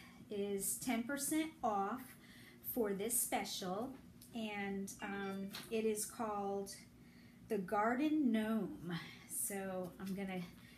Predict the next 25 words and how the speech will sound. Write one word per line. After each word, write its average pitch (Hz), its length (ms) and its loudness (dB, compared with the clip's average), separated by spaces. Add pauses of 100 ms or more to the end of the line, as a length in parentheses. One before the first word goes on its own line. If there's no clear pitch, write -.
share 190 380 -4
that 220 260 -4
with 226 320 -2
you. 175 220 -2
Uh-oh, 277 500 2
look 262 160 4
how 320 140 4
cute. 440 1000 2 (400)
So - 260 -4 (640)
let's 214 220 -2
open 269 300 2
it 320 100 4
up 392 160 6 (180)
and 180 240 0
show 226 520 -2
you 269 220 2
what 277 120 2
he 277 140 0
looks - 260 -4
like. - 240 -4 (840)
This 214 240 -2
is 185 220 -2 (140)
really, 277 380 4
really 254 360 2
adorable. 208 640 -4